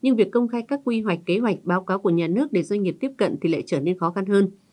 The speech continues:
Đặc biệt, ngày càng nhiều doanh nghiệp phản ánh tình trạng các thông tin được công bố rất chung chung,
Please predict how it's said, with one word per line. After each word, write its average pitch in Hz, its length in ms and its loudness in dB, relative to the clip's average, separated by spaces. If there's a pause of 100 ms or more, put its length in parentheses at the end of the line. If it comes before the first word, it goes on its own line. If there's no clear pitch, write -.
(340)
Đặc 220 180 0
biệt, 214 200 4
ngày 208 240 2
càng 208 160 2
nhiều 196 140 4
doanh 254 200 0
nghiệp 214 140 2
phản 170 120 2
ánh 208 120 0
tình 196 240 0
trạng 175 220 -2
các 277 160 -2
thông 240 160 0
tin 233 140 0
được 175 120 0
công 220 180 -2
bố 185 120 0
rất 294 200 -4
chung 240 200 0
chung, 240 200 4